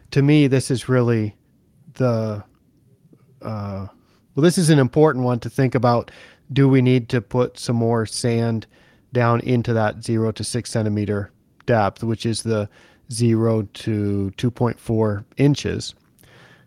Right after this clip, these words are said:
And if we look at the autumn samplings, again, this is, uh,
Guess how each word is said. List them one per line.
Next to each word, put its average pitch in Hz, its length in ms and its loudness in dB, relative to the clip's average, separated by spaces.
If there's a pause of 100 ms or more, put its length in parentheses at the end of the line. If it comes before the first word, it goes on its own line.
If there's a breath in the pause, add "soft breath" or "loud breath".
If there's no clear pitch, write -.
(100)
And 120 120 2
if 117 120 2
we 131 80 4
look 139 200 4
at - 80 -2
the 110 140 2
autumn 139 440 4
samplings, 123 760 0
again, 107 360 0
this 113 200 -2
is, - 520 -4
uh, 104 520 -2